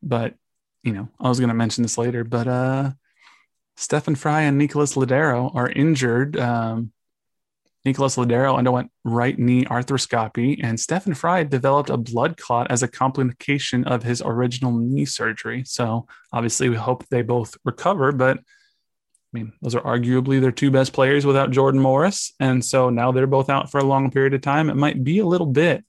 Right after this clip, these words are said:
until Seattle's back at full strength. So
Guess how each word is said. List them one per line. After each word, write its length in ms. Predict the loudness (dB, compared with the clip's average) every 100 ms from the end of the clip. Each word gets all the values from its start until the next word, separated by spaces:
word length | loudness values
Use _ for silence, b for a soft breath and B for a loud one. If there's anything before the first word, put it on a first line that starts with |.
| _ _ _ _ _
until 300 | -4 -2 -2
Seattle's 400 | -2 0 0 0
back 260 | -2 -2 -4
at 100 | -8
full 140 | -8
strength. 460 | -6 -4 -6 -8 -20 _ _ _ _ _ _
So 540 | -8 -6 -4 -6 -12